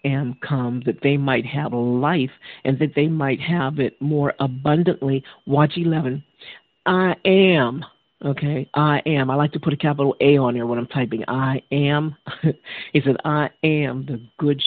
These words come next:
shepherd." The good shepherd gives his life for the sheep. Having a pastor's heart, he gives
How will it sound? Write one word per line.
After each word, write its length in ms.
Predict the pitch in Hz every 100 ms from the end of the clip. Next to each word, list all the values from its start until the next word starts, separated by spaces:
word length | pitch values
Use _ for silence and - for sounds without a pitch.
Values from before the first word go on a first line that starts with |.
| -
shepherd." 400 | 120 - 113 - _ _ _ _ _ 139
The 100 | 135
good 420 | 123 139 160 147 -
shepherd 400 | 110 113 123 139
gives 280 | 151 165 143 -
his 200 | 139 123
life 500 | 131 135 143 127 143 _ _ _
for 100 | -
the 120 | 135 139 -
sheep. 260 | 120 - _ _ _ _ _ _ _ _ _ _ _
Having 600 | - 156 151 143 147 147 -
a 160 | 127 123
pastor's 720 | - 143 139 - - 131 139 -
heart, 500 | - - 147 - - - _ _ - - - - _ _ _ _ _ _ _ _ _ _ _ _
he 160 | - 156
gives 320 | 131 156 143